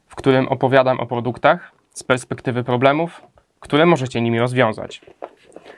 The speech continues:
Na pierwszy ogień wybrałem S dwanaście dwadzieścia dwa A. Jest to urządzenie, które umożliwia klonowanie dysków, y, o różnych standardach, na przykład standardu sata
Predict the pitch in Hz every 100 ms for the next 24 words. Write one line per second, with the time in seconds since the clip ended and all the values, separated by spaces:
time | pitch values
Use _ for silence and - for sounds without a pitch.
0 | - 120 120 190 214 - 135 127 120 143
1 | 143 - - - _ 113 123 139 147 143
2 | - 165 - 123 131 131 135 135 120 120
3 | 113 - 110 107 - 104 - _ _ _
4 | _ _ - 123 120 - 120 117 123 156
5 | 135 117 123 _ _ - 127 131 135 139
6 | 147 147 151 139 139 160 156 131 139 -
7 | 143 - _ _ _ _ - - - -
8 | - _ _ _ _ _ _ 120 117 -
9 | - 147 151 127 131 - 127 123 107 101
10 | 92 - - - - 147 - 156 - 110
11 | - _ _ _ - - 127 131 139 120
12 | 113 135 - 156